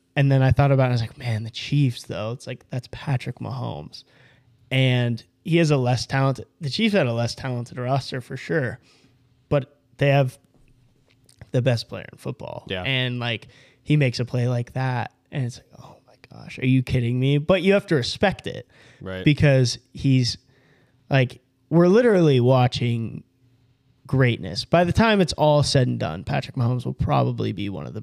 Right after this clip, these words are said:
Speaker 1: greatest to ever play.
Speaker 2: Yeah.
Speaker 1: And we get to witness it. It's literally like when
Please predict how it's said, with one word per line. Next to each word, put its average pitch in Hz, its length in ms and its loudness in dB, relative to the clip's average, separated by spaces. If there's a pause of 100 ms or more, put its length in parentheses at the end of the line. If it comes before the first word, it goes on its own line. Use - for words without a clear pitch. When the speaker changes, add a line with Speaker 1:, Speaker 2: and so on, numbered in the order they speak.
(120)
Speaker 1:
greatest 87 600 -10
to - 200 -4
ever 110 220 -6
play. - 480 -10 (180)
Speaker 2:
Yeah. 90 200 -8 (580)
Speaker 1:
And 107 480 -4 (180)
we 139 360 4
get 120 200 -2
to - 80 -4
witness 110 440 -4
it. 113 160 -4
It's 160 180 0
literally 208 480 4
like 156 320 4
when 143 320 4